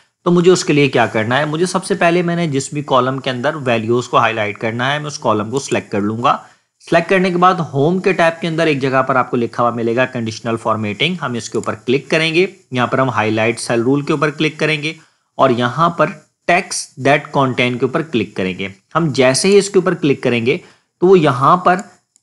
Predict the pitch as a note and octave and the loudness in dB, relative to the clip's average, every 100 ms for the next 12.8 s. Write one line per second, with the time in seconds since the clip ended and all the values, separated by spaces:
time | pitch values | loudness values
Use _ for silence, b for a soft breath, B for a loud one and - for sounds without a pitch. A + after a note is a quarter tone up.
0 | _ _ E3+ E3 G3 F#3 F#3+ F#3+ F3+ G3+ | _ _ 2 4 4 4 4 4 2 2
1 | - D3+ D3 - F3+ F#3 - D#3+ D3+ E3+ | 2 4 4 2 -2 -2 -2 0 2 0
2 | F3+ G#3 F3+ D#3+ D#3 D#3 F3 D#3 C#3 B2 | 0 0 2 2 2 2 4 4 4 2
3 | G#2+ G#2 A2 G#2+ A2+ A#2+ B2+ B2+ D3 D#3 | 0 -4 -4 -4 -4 -4 -2 -2 -2 -4
4 | G3 F#3 D3+ D3+ D3+ D3+ C#3+ B2+ B2+ C3 | -4 0 0 0 -2 -6 -8 -6 -2 -2
5 | C#3+ C#3 B2+ C#3+ C#3+ A#2+ C3 B2 B2+ A#2+ | -2 -2 -2 -2 -2 -2 0 2 2 0
6 | A#2 B2+ C3 D#3+ D3+ B2 A#2 A#2 G#2+ G#2 | -2 -4 -6 -4 -4 -4 -4 -6 -2 -2
7 | G2 G#2+ A2+ G3 - B B _ D#3 C#3+ | -2 -2 -2 -2 -4 B B _ 0 2
8 | C#3+ E3+ F3+ E3+ D#3 E3+ E3+ F#3 C#3 C#3+ | 2 2 2 0 -2 0 2 2 4 4
9 | D3+ D3 A#2 A#2+ D3 - - C3 - A2+ | 4 2 4 4 4 0 -8 -8 -6 -8
10 | F2+ - - A#2+ A#2+ G2 F#2+ G#2 C3+ D#3 | -8 -10 -10 -2 0 0 -2 -4 -2 0
11 | D#3+ D#3+ D#3 F#3 C#3+ C3+ C3+ C3 B2 - | 0 0 0 -2 2 2 4 2 0 2
12 | F3 F3+ E3+ C#3 A#2+ D3 F3 F3+ | 0 2 -2 0 0 2 0 -2